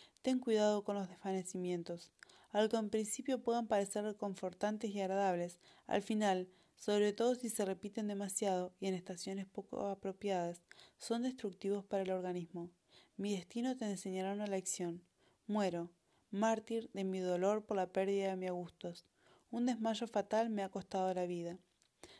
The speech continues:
Ten cuidado con los desmayos, querida Laura. Un ataque de frenesí no es ni la cuarta parte de pernicioso. Es un ejercicio físico.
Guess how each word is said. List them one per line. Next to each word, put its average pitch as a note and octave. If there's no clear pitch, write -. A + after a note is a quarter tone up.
Ten B3+
cuidado G#3+
con G#3
los G3+
desmayos, F#3+
querida F3
Laura. E3+
Un A3+
ataque A#3+
de A3
frenesí F#3+
no G#3
es A3
ni A#3+
la G#3+
cuarta B3+
parte A3
de A3
pernicioso. F#3
Es G#3+
un A#3+
ejercicio G3+
físico. F#3